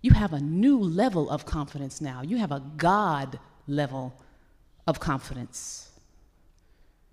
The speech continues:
A God that says, "In me, your weaknesses become my strengths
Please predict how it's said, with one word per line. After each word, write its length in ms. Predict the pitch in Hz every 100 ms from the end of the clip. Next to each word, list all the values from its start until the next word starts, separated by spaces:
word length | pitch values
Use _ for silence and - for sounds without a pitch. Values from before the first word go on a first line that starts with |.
| - _ - - - - - - _ _ - - _ _ - - -
A 80 |
God 260 | 160 202 220
that 140 | 190
says, 680 | - 180 170 170 165 - - - - - - - - - - - - _ - -
"In 240 | 214 220 208
me, 120 | 202
your 260 | 170 175
weaknesses 1080 | 160 190 233 190 160 - 151 147 143 - - - - - - - - - -
become 320 | 170 185 170
my 160 | 156 160
strengths 720 | - - 175 127 - - -